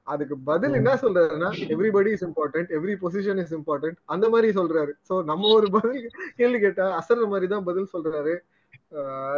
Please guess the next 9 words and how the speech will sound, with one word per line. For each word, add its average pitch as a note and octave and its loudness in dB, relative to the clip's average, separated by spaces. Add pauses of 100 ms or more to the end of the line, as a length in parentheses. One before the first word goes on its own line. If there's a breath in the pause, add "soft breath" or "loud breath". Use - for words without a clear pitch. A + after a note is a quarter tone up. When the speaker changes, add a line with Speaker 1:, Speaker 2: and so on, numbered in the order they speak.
(120)
Speaker 2:
ம். C3+ 0
Speaker 1:
always G3 2
அவரோட D#3 0
இன்டர்வியூக்கு F3+ 0
I'm D3+ -2
a C#3 -6
great D#3+ -4
fan. D3 -10 (720)
சரி, F3 -4